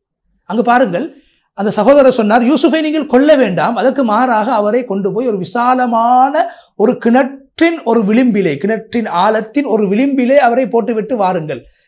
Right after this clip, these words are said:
என்று சொன்னார். கொலையை விட்டும்,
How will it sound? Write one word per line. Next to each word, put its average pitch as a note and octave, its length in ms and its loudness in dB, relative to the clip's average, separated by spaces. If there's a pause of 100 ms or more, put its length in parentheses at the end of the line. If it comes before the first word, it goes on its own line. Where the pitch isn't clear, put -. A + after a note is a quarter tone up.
என்று G3+ 280 -4
சொன்னார். C3+ 440 -6 (3250)
கொலையை D4 380 4
விட்டும், E3 400 -4